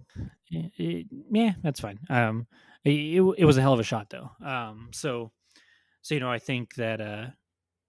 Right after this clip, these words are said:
even with all the weird stuff that was going on for United, the fact that we got out of there with a one one draw, that it took Daniels' amazing shot, and that I felt like we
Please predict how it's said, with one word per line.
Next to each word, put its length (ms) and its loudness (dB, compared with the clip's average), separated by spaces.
even 440 8
with 340 6
all 280 2
the 100 0
weird 400 0
stuff 360 -6
that 180 -2
was 140 0
going 240 4
on 160 2
for 140 -2
United, 500 2
the 80 2
fact 300 6
that 80 2
we 260 -2
got 200 6
out 100 6
of 80 4
there 100 6
with 160 4
a 60 -2
one 180 2
one 160 0
draw, 380 -2
that 100 0
it 160 -8
took 220 6
Daniels' 580 2
amazing 400 0
shot, 400 -2
and 400 4
that 220 0
I 120 6
felt 340 4
like 220 2
we 300 2